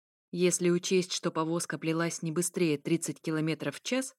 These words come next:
а в некоторых местах скорость и вовсе падала до уровня пешехода, то оставался призрачный шанс на то, что я сумею добраться до города к утру. Выскочила из своего укрытия, когда машина подъехала к высокому кованому забору.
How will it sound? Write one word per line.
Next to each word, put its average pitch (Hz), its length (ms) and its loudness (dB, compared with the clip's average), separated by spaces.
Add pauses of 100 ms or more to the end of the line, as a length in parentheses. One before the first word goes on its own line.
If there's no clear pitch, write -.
(340)
а 208 160 2
в 202 60 4
некоторых 202 480 2
местах 180 420 0
скорость 190 540 0
и 226 80 -2
вовсе 269 280 -2
падала 147 380 -2
до 156 140 0
уровня 160 340 -2
пешехода, 160 680 -6 (340)
то 254 120 4
оставался 240 520 0
призрачный 190 640 0
шанс 170 380 -2
на 170 100 0
то, 240 160 -2
что - 160 -8
я 165 140 0
сумею 160 360 0
добраться 147 480 -2
до 131 140 -6
города 185 380 -4
к - 160 -20
утру. 160 340 -6 (600)
Выскочила 202 640 0
из 190 180 2
своего 190 400 2
укрытия, 180 680 -2
когда 190 300 2
машина 190 420 0
подъехала 175 560 2
к 170 120 -8
высокому 214 600 0
кованому 175 600 -2
забору. 151 580 -6